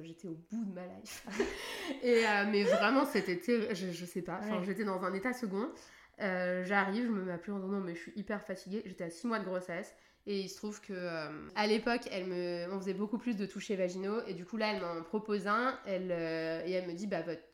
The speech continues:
Speaker 1: col, il est, il est bien modifié. On est à six
Speaker 2: Ah
Speaker 1: mois
Speaker 2: ouais,
Speaker 1: de
Speaker 2: à
Speaker 1: grossesse.
Speaker 2: six mois,
Speaker 1: Donc,
Speaker 2: ouais.
Speaker 1: de toute façon, fatigue ou pas fatigue, moi, je
Speaker 2: Je
Speaker 1: vous
Speaker 2: vous
Speaker 1: arrête. »
Speaker 2: arrête, ouais.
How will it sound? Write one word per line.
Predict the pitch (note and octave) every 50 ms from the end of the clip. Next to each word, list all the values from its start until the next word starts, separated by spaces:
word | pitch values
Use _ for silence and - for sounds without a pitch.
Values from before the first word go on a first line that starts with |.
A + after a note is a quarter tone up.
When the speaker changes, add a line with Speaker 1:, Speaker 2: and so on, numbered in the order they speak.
| _ -
Speaker 1:
col, | A3+ A3 A3 G3+ E3+ D#3+ D#3
il | D3+ -
est, | - -
il | - - - -
est | - - E3+
bien | E3 F#3+
modifié. | G3+ G#3+ G3 F#3 E3 E3 E3+ - - G3 G3+ A3 A#3 G#3 - - D#3+ E3
On | E3 D#3+
est | D#3+
à | E3
six | - A3+
Speaker 2:
Ah | B3
Speaker 1:
mois | C4 C#4
Speaker 2:
ouais, | C4
Speaker 1:
de | A3+
Speaker 2:
à | -
Speaker 1:
grossesse. | F#3+ F3+ F3+ F#3 F3 F#3
Speaker 2:
six | G3+ A#3+
mois, | C4 B3+ A#3+ G3+ F3 - -
Speaker 1:
Donc, | - E3
Speaker 2:
ouais. | D3+ E3 F#3
Speaker 1:
de | G#3 G#3+
toute | - B3 - -
façon, | A#3 G#3 G3+ - G3+ F3+
fatigue | E3 G#3+ G#3 G3+ - A3 F#3 F3
ou |
pas | F3+ G3+ F#3+
fatigue, | F#3 - F3 E3 - - G3
moi, | G3+ F#3+ F3+
je | E3+ -
Speaker 2:
Je | F3 F#3
Speaker 1:
vous | G#3+
Speaker 2:
vous | F3 G#3
Speaker 1:
arrête. » | F#3 - E3 D#3+ - - - - - F#3+
Speaker 2:
arrête, | F#3
ouais. | E3